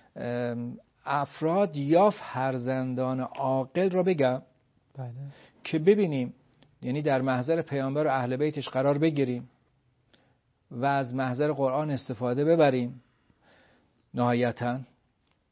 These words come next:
Speaker 1: یعنی به اونجا برسیم نهایت دیگه. م، اینه که، اه، با چه ویژگی‌هایی، با چه مشخصاتی وقتی می‌گیم باید اینها، اه، اهل پرورش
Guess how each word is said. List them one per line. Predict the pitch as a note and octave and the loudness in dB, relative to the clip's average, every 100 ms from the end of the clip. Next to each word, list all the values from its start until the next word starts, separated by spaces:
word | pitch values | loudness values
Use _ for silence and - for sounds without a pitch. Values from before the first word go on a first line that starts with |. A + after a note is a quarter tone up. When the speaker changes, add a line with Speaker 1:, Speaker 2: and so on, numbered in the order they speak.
| _ | _
Speaker 1:
یعنی | A#2+ A#2 | -6 -2
به | B2 | -2
اونجا | A#2 C3 A#2+ | 0 2 4
برسیم | G#2+ G2+ - | 2 0 -4
نهایت | G#2 G2 G2 G#2 - | -6 -6 -8 -10 -14
دیگه. | F#2+ G2 F#2+ _ _ _ _ - - - - - | -14 -14 -14 _ _ _ _ -20 -20 -20 -18 -8
م، | B2 B2+ B2+ A#2 | -4 -4 -4 -2
اینه | E3+ F#3 | 0 0
که، | - F3 D3 D#3 _ _ _ - | 0 0 0 -2 _ _ _ -16
اه، | D3+ A#2+ C#3 B2+ B2+ | -12 -10 -10 -10 -4
با | E3+ E3+ | 0 0
چه | - - B3+ | -2 -2 0
ویژگی‌هایی، | D#3+ A2+ A#2+ G#2+ A2+ A2+ | 0 0 -2 -2 -2 -2
با | A2 C#3 | -2 -2
چه | C3+ - | -2 0
مشخصاتی | A3+ A3 - D3+ C#3 - B2+ - A#2+ G#2+ - _ _ C3 | 4 2 0 -4 -6 -4 -4 -4 -6 -8 -12 _ _ -6
وقتی | C3 C3+ | -4 -4
می‌گیم | C3 B2 | -4 -4
باید | B2+ B2+ | -4 -4
اینها، | B2+ A#2+ A2 B2+ C#3 A2+ _ _ - _ - | -4 -4 -2 -2 -2 -4 _ _ -20 _ -10
اه، | A#2+ A#2+ A#2 A#2 - _ | -8 -6 -8 -12 -20 _
اهل | A#2 A#2 A2 B2 B2 A#2+ | -6 -6 -4 -2 -2 -2
پرورش | - B2+ A#2 A#2+ A#2 | -4 -4 -2 -2 -4